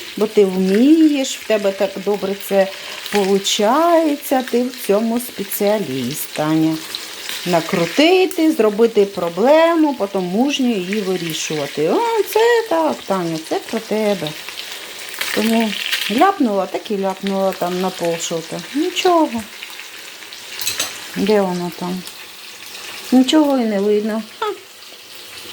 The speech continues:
Ось такому я ходжу. Привіт. А, ось все ляпнуло. Нічого, помиємо. Я ж кажу, що не мій день.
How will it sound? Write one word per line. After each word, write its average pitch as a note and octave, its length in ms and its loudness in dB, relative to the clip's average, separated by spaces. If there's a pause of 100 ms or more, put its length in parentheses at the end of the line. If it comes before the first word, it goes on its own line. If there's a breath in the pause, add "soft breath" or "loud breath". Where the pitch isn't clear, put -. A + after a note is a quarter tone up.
(140)
Ось F#4+ 100 2
такому E4+ 420 2
я A#3+ 140 2
ходжу. A#3+ 380 -2 (680)
Привіт. D#4+ 260 0 (1300)
А, A#3+ 240 4
ось G3 120 -2
все - 160 0
ляпнуло. F#3+ 720 -2 (540)
Нічого, A#4 580 4
помиємо. G4+ 960 -2 (2000)
Я C#4 140 2
ж C#4+ 120 -2
кажу, D4 220 0
що C4 200 0
не A#3+ 120 0
мій C#4 240 2
день. G3 380 0